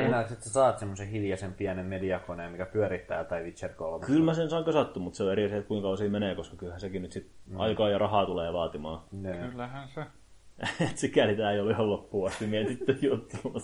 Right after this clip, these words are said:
Speaker 3: Mm.
Speaker 2: tässä on mun mielestä silti jotain hienoa just sen takia, että nyt mä istun silleen,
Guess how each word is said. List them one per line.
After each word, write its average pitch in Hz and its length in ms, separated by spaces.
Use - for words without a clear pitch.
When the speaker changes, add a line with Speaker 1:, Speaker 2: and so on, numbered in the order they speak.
Speaker 3:
Mm. 123 680
Speaker 2:
tässä 127 200
on 131 60
mun 131 80
mielestä 131 180
silti 123 200
jotain 120 220
hienoa 98 320
just 85 140
sen 95 160
takia, 85 220
että 98 120
nyt 92 140
mä 90 100
istun 92 300
silleen, 90 320